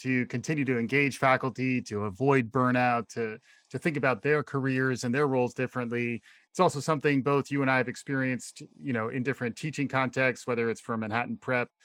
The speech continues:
or for Kaplan. You know, teaching and, and coaching is a pretty broad area. Can you talk about how you're thinking about the role of the teacher and how you're developing programs to help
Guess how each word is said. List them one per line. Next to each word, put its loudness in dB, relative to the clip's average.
or 0
for -6
Kaplan. 0
You -6
know, 0
teaching -2
and, -2
and -4
coaching 0
is -2
a -4
pretty 0
broad 6
area. 4
Can 2
you 2
talk 4
about 6
how 6
you're 4
thinking -2
about 4
the 0
role 4
of 0
the -4
teacher 0
and -2
how 4
you're 2
developing 2
programs 0
to -2
help 2